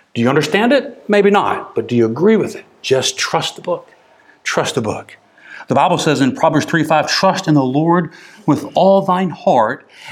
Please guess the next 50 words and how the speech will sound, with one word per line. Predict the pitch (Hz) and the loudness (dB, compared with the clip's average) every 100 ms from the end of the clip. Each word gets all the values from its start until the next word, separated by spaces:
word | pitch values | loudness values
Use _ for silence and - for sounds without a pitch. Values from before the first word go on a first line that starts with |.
| - | -2
and | 160 156 151 170 | 2 4 4 4
lean | 196 226 202 180 | 6 6 4 4
not | 233 214 - | 0 -2 -4
unto | 117 107 127 | -8 -6 -2
thine | 113 104 | -2 -2
own | 113 120 | -8 -8
understanding." | 117 123 - 90 78 73 _ _ _ _ - | -8 -10 -10 -12 -12 -18 _ _ _ _ -2
There's | 156 | 0
going | 123 170 | 2 2
to | 214 | 2
be | 202 | 2
some | 160 | -2
things | - 175 180 165 | -4 -2 0 0
we're | 160 | -2
gonna | 160 | -2
be | 131 | -4
holding | - 190 196 | 0 0 2
on | 180 | -2
to | 143 | -4
his | 131 | -8
hand, | - 190 202 151 | -6 -4 -4 0
going | 175 233 | 0 2
into | 185 | -2
the | 131 | -4
dark, | 110 127 190 233 - - - - - | -2 0 2 0 -6 -20 -20 -16 -4
and | 151 | 0
we | |
have | 156 139 | 2 2
no | 160 233 | 4 4
idea | 262 185 | 4 0
where | 135 120 | 0 -2
we're | 113 | -2
going, | 120 131 170 185 - - | 0 0 0 -6 -14 -2
but | 143 | 0
we're | 135 127 | 2 0
trusting | - 196 185 - 190 180 | 0 -2 0 0 0 0
in | 147 | -4
his | 143 | -4
hand. | 160 139 127 | 0 0 2
Think | 226 | 2
of | 233 160 | 2 2
God, | 190 233 165 - - - | 2 2 -2 -6 -10 -2
or | 151 | 0
think | 214 220 | 2 2
of | 185 | 2
the, | 160 151 - | 0 0 -2
the | - | -2
Son | - - 240 | -2 0 0
of | 170 | 0
God | 139 123 127 | 0 0 -2